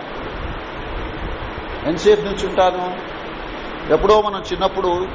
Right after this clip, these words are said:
సినిమాలలో చదివాం, పుస్తకాల్లో చదివాం, ఓ పెద్ద మనిషి ఒంటి కాలు మీద తపస్సు చేశాడు అనేక సంవత్సరాలని చెప్పండి. నాకు తెలియదు ఎలా చేశాడో, నేను చేయలేను, నేను చేయలేనని నాకు తెలుసు. ఆయన ఎందుకు చేశాడో, ఏం సాధించాడో నాకు తెలియదు. అంటే నేను ఏం చెప్తున్నాను,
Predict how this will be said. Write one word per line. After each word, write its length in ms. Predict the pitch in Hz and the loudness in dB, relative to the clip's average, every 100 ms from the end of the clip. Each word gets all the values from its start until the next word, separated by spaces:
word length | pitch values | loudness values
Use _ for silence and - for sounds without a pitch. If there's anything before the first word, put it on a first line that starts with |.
| - | -2
సినిమాలలో 560 | 165 180 175 170 170 | 4 8 8 6 2
చదివాం, 420 | 165 151 160 180 - | 2 2 2 0 0
పుస్తకాల్లో 360 | 147 151 165 160 | -4 4 4 6
చదివాం, 460 | 156 151 151 143 - - - | 2 4 4 2 -2 0 4
ఓ 60 | |
పెద్ద 220 | 180 180 175 | 6 8 6
మనిషి 280 | 180 170 | 2 2
ఒంటి 200 | 170 160 | 2 2
కాలు 240 | - 175 165 | 6 6 6
మీద 180 | 160 151 | 0 2
తపస్సు 360 | 156 170 165 156 | 2 2 -2 0
చేశాడు 280 | 151 160 143 | 2 4 4
అనేక 260 | 147 143 | 4 0
సంవత్సరాలని 680 | 135 131 143 - 147 139 131 | 0 2 2 4 6 6 4
చెప్పండి. 260 | 123 113 | 0 2
నాకు 200 | 117 143 | 6 6
తెలియదు 220 | 135 131 127 | 6 2 4
ఎలా 220 | 123 120 | 4 4
చేశాడో, 320 | 120 120 139 180 | 2 0 2 4
నేను 280 | 151 135 | 2 0
చేయలేను, 280 | 123 107 107 - - - - - - - - - - | -2 -2 -4 -6 -8 -10 -10 -8 -8 -6 -6 -8 2
నేను 160 | 147 139 | 6 8
చేయలేనని 400 | 165 190 202 208 | 8 6 4 2
నాకు 160 | 180 151 | 2 2
తెలుసు. 240 | 123 - - - - - - - - - - | -2 -6 -10 -10 -10 -10 -10 -8 -8 -6 2
ఆయన 160 | 139 160 | 4 4
ఎందుకు 200 | 156 175 | 2 2
చేశాడో, 500 | 185 180 185 180 185 | 2 2 2 2 0
ఏం 200 | 160 170 | -2 0
సాధించాడో 540 | 170 165 160 156 170 175 | 2 2 2 2 4 6
నాకు 180 | 160 143 | 4 2
తెలియదు. 600 | 127 117 92 - - - | 0 -2 -6 -8 -6 2
అంటే 140 | 240 | 6
నేను 200 | 226 190 | 6 6
ఏం 140 | 175 | 4
చెప్తున్నాను, 600 | 208 208 208 190 190 185 | 6 4 4 2 2 0